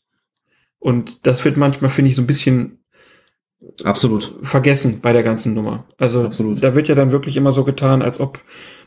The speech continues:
Speaker 1: da nur Blinde rumlaufen, die durch Zufall an diese Stelle gekommen sind. Ähm, aber die Ausbildung, die die ja da genießen und was die da so machen, das ist schon, ist schon bemerkenswert. Und in so einer Szene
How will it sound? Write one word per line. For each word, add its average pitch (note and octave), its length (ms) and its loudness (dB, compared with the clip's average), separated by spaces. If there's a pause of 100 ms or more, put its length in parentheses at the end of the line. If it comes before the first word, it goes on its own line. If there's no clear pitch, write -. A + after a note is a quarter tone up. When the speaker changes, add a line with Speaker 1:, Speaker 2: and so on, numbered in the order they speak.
Speaker 1:
da B2+ 100 4
nur C3+ 140 4
Blinde D3+ 300 4
rumlaufen, B2 480 2
die A#2+ 100 -2
durch A#2+ 160 -2
Zufall D3 280 -2
an B2+ 80 2
diese A#2+ 140 -2
Stelle D#3 280 -2
gekommen A2 340 -6
sind. B2+ 260 -6 (640)
Ähm, - 440 -10 (200)
aber A#2+ 160 0
die A#2+ 180 -2
Ausbildung, D3+ 460 2
die C#3 140 0
die C#3 80 4
ja C3+ 320 4
da B2+ 220 0
genießen C3+ 460 0
und B2 120 -6
was B2+ 120 0
die B2 120 -4
da A#2 80 -2
so A2+ 100 -4
machen, A#2 300 -6
das A#2+ 120 -10
ist B2+ 100 -8
schon, A#2 420 -8 (840)
ist C#3 100 0
schon E3 120 2
bemerkenswert. C#3+ 640 2
Und A#2+ 80 -4
in B2+ 120 2
so C#3 220 4
einer A3+ 160 2
Szene D#3+ 540 2